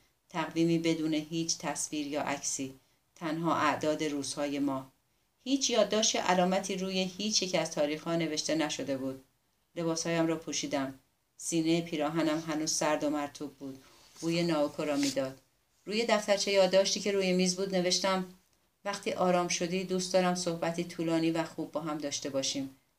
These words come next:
لطفاً زود به من زنگ بزن. تولدت مبارک.» برای آخرین بار به شانهٔ ناوکو نگاه کردم.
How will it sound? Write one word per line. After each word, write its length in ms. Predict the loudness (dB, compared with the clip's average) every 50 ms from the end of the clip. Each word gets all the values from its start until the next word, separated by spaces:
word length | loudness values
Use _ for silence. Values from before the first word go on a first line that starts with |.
| _ -10
لطفاً 360 | -10 -8 -6 -2 0 2 2 2
زود 260 | 0 0 -2 -2 -2
به 100 | -2 -2
من 200 | 0 0 0 0
زنگ 320 | 0 -2 -2 -2 -2 -2
بزن. 360 | -2 -2 -2 -2 -4 -6 -8 -12 _ _ _ _ _ _
تولدت 580 | -14 -10 -8 -6 -6 -6 -6 -6 -6 -6 -6 -6 -6
مبارک.» 520 | -6 -4 -2 -2 -4 -4 -6 -8 -12 -18 _ _ _ _ _ _ _ _ _ _ _ _ _ _ _ _ _ _ _ _ _ _ _ _ _ -2
برای 260 | 2 4 6 8 8
آخرین 400 | 8 8 6 6 4 4 4 4
بار 160 | 4 4 4
به 100 | 4 4
شانهٔ 400 | 2 2 2 2 2 2 2 2
ناوکو 360 | 2 4 4 4 4 4 2 4
نگاه 340 | 4 4 4 4 2 0
کردم. 500 | 0 0 0 0 0 0 -2 -2 -4 -6